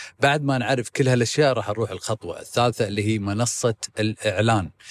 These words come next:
يعني هل الإعلان راح يكون بالستوري أو بالفيد؟ إذا الإعلان راح يكون بالستوري، الفيديو لازم يكون مدته خمستاش ثانية.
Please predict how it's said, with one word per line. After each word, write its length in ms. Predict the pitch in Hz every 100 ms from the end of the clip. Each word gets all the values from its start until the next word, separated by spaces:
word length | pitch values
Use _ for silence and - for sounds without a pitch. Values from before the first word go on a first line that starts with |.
| - -
يعني 380 | 117 104 90 - _ -
هل 280 | 98 139 139
الإعلان 360 | 120 107 123
راح 140 | 113 101
يكون 240 | - 110
بالستوري 460 | 98 - 135 147 127
أو 100 | 110
بالفيد؟ 480 | 101 - 107 90 - - - - _
إذا 140 | 104 117
الإعلان 320 | 110 120 202
راح 140 | 190
يكون 260 | 127 156 143
بالستوري، 560 | 113 - 127 120 110 107
الفيديو 540 | 101 101 147 123 135
لازم 300 | 117 107 104
يكون 260 | 104 107 95
مدته 320 | 82 85 92
خمستاش 520 | - 85 - 80 -
ثانية. 420 | 170 180 135 90